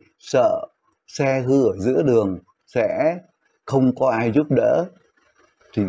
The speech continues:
ờ, mình sẽ không thể tới nơi để cử hành thánh lễ được,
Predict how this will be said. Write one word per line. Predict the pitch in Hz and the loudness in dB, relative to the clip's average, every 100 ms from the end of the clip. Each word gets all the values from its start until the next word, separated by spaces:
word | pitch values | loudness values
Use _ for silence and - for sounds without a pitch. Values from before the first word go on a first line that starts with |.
| 95 | 0
ờ, | 101 98 95 | 0 0 0
mình | 117 104 | -2 -2
sẽ | - 92 - | 0 -2 0
không | 135 | -4
thể | 110 101 98 | -4 -10 -2
tới | 117 143 | 2 2
nơi | 143 139 - _ - | 2 0 -4 _ -6
để | 127 113 98 | -2 0 -2
cử | 123 107 | 0 0
hành | 101 | 0
thánh | 95 127 | -2 0
lễ | 123 147 | 2 2
được, | 127 117 - | 2 0 -4